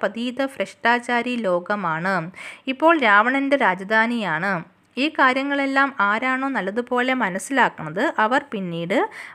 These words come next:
മറ്റുള്ളവർക്കും മനസ്സിലാക്കി കൊടുക്കുന്നു." കേവലം ബാബ പറയുന്നു, "കുട്ടികളെ, സ്വയം ആത്മാവാണെന്ന് മനസ്സിലാക്കി അച്ഛനായ എന്നെ ഓർമ്മിക്കൂ. മറ്റുള്ളവർക്കും ഇപ്രകാരം മനസ്സിലാക്കി കൊടുക്കൂ."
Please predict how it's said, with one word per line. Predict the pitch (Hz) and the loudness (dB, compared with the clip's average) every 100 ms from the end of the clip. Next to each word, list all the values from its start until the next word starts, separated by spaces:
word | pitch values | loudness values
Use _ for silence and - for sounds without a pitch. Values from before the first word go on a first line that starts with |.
| - | 0
മറ്റുള്ളവർക്കും | 233 240 311 302 294 294 294 302 | 0 2 2 4 4 2 0 2
മനസ്സിലാക്കി | 277 294 - 262 254 254 | 2 2 -2 0 0 0
കൊടുക്കുന്നു." | 277 202 175 170 147 156 208 202 175 - | -4 -4 -4 -6 -8 -6 -4 -4 -6 -4
കേവലം | 196 196 196 202 | -2 0 0 -2
ബാബ | 196 185 202 208 | -2 -2 -2 0
പറയുന്നു, | 214 226 302 370 226 151 - - - - | 0 0 -2 -2 -4 -6 -14 -20 -12 -8
"കുട്ടികളെ, | 185 185 180 202 196 | -4 -2 2 2 2
സ്വയം | 175 - 247 302 | -2 2 2 6
ആത്മാവാണെന്ന് | 254 220 - 262 277 269 269 277 277 | 6 4 4 2 4 4 2 0 -2
മനസ്സിലാക്കി | 240 196 214 254 247 240 262 262 196 | -2 -4 -6 -2 0 0 -2 -2 -4
അച്ഛനായ | 208 - 240 233 233 254 208 | -6 -4 0 2 2 0 -2
എന്നെ | 185 190 214 240 | -6 -4 -6 -6
ഓർമ്മിക്കൂ. | 170 170 180 180 - 226 320 480 - _ _ _ _ _ _ _ _ - - - 226 | -4 -4 -6 -10 -8 -4 -4 -6 -16 _ _ _ _ _ _ _ _ -20 -20 -4 2
മറ്റുള്ളവർക്കും | 240 240 294 302 302 302 302 311 | 2 2 2 4 4 4 0 -2
ഇപ്രകാരം | 226 - 226 240 247 254 254 | -4 0 2 4 4 4 2
മനസ്സിലാക്കി | 190 190 233 214 214 240 | -2 -4 0 0 0 -4
കൊടുക്കൂ." | 185 165 165 - 208 175 | -4 -6 -6 -6 -4 -4